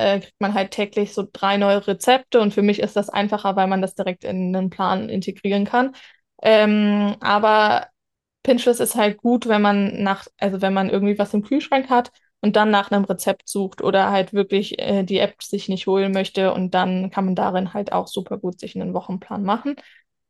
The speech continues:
Ähm, ja, genau. Und da kann man dann halt auch immer vor allen Dingen dieses Saisonale sehr gut auch sich angucken, weil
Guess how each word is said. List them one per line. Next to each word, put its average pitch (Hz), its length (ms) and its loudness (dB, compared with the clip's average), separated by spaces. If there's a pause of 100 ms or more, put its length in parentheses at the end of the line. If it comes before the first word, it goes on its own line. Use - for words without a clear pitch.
(100)
Ähm, 214 800 4 (120)
ja, 196 200 4
genau. 202 440 4
Und 202 300 2
da 202 180 4
kann 214 180 0
man 208 140 4
dann 208 140 2
halt 202 120 2
auch - 100 -2
immer 202 400 4
vor - 160 0
allen 208 200 4
Dingen 202 380 0 (300)
dieses 208 420 -4
Saisonale 202 960 2
sehr 196 300 0
gut 196 300 -6
auch 196 200 -2
sich - 260 -6
angucken, 202 520 -2
weil 190 240 2